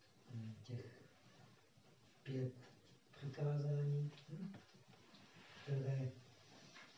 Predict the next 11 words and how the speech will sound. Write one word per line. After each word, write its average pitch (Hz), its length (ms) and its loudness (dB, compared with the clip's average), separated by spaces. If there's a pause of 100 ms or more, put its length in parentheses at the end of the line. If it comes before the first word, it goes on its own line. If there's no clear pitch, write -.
(120)
vlastně 127 680 2 (840)
je 131 180 2
vstup 139 440 0
do 135 140 4
praxe. - 500 -2 (1080)
Co - 140 -2
je 143 160 8
vstup 131 380 0 (140)
do 120 160 -2
buddhistické - 880 0
praxe? 120 500 -2